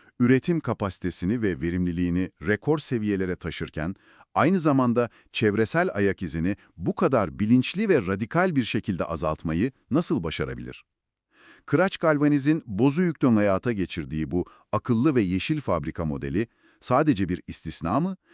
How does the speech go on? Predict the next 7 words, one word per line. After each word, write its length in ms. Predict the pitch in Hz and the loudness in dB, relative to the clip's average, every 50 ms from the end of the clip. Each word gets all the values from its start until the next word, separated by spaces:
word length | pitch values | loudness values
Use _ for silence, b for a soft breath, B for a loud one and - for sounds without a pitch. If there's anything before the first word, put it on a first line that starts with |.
| b b b | b b b
yoksa 300 | 92 104 107 - - 113 | 0 0 0 2 0 -2
Türkiye'deki 640 | - - 131 120 - - 127 117 120 110 - 117 85 | 0 0 -2 -2 0 2 2 2 2 0 -2 -2 0
diğer 220 | 92 104 113 117 | 2 2 2 2
sanayi 460 | 110 - - 98 92 95 95 110 120 | 0 0 0 0 0 2 2 0 2
devleri 340 | 120 117 113 110 117 120 120 | 2 2 2 2 2 2 2
için 320 | 98 80 - - 73 67 65 | 0 -2 -2 -4 -4 -2 0
de 140 | 92 117 | 0 -2